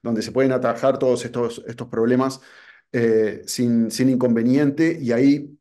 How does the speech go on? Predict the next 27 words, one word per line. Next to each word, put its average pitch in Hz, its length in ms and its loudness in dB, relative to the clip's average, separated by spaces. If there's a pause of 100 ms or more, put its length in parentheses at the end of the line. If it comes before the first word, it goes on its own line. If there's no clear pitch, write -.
en 117 200 -2
general 135 540 2
las 127 200 0
estrategias 131 560 -4
son 131 160 -4
prácticamente 123 520 -2
costo 113 260 -6
cero. 107 340 -2 (680)
Em, 110 800 -2 (120)
pero 127 200 4
sí 156 240 2
hay 147 100 6
que 143 80 2
tener 131 220 2
muchísimo 143 480 0
criterio, 151 720 2
saber 139 400 2
hacia 123 240 0
dónde 131 240 4
va 127 140 6
apuntando 127 480 0
el 113 80 -2
proyecto, 131 640 -2 (420)
tener 143 300 0
una 143 180 2
visión... 147 720 0
Eh, 117 500 0